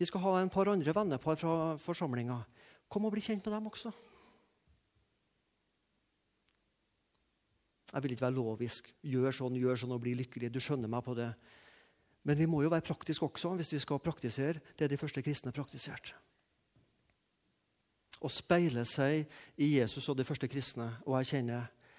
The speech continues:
jeg har nok av grunner til å bli mismodig. Når jeg speiler mitt liv mot Jesus, og når jeg speiler mitt liv mot de første kristne. Og vi kan gå og bruke resten av livet og være mismodige,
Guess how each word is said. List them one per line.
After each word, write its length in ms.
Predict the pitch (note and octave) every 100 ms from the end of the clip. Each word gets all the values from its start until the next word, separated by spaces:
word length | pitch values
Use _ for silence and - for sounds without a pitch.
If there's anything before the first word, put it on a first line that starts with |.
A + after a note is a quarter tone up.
| - - -
jeg 160 | C#3 C3
har 120 | C#3+
nok 400 | C#3 C#3+ - -
av 140 | D3+ C#3+
grunner 240 | D3+ A#2+
til 80 | A#2+
å 20 |
bli 100 | C3
mismodig. 460 | C#3 - A2+ A2 C3 C3 - -
Når 160 | C#3
jeg 320 | D#3 D3 D#3 D3 - - - -
speiler 440 | - E3+ D3 D3+
mitt 320 | F3+ F#3 -
liv 180 | - E3 - - - - -
mot 160 | C#3 C#3
Jesus, 540 | B2 - - - - _ - -
og 100 | C3+
når 120 | C3+
jeg 120 | C3
speiler 340 | - D3 A#2+ B2+
mitt 240 | E3 -
liv 220 | A#2+ A2+ - - _ _ _
mot 120 | C3+ A#2
de 100 | B2+
første 240 | B2+ A#2+
kristne. 320 | B2 A#2 - - - _ _ _ _ _ _ _ _ _ _ _ _ _ -
Og 80 |
vi 80 | E3 -
kan 200 | A#3+ -
gå 120 | G3
og 120 | G3+
bruke 240 | F3+ F#3+
resten 200 | E3+ -
av 40 | F3+
livet 160 | C#3
og 60 | D3
være 120 | D3
mismodige, 440 | D#3+ C#3 A#2+ A#2+